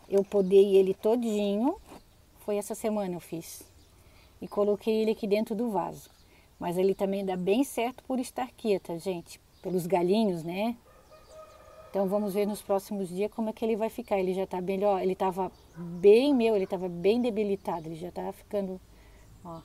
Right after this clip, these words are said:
ele já tá começando a ficar mais verdinho. Um pouco também que ele tá dessa cor, porque ele tava no sol,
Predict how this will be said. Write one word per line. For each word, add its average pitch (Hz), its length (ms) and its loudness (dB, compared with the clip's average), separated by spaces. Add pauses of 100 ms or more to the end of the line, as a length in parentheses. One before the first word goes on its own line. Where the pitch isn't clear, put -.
(140)
ele 180 100 -16
já 170 140 -14
tá 180 120 -16
começando 190 420 -12
a - 20 -14
ficar - 240 -12
mais 185 200 -6
verdinho. 185 420 -2
Um 175 40 -6
pouco 226 260 -2
também 214 300 -2
que 202 60 0
ele 190 120 2
tá 190 180 -6
dessa 180 280 -6
cor, 208 240 -2
porque - 240 -6
ele 208 120 0
tava 214 380 2 (540)
no 214 120 -2
sol, 190 420 0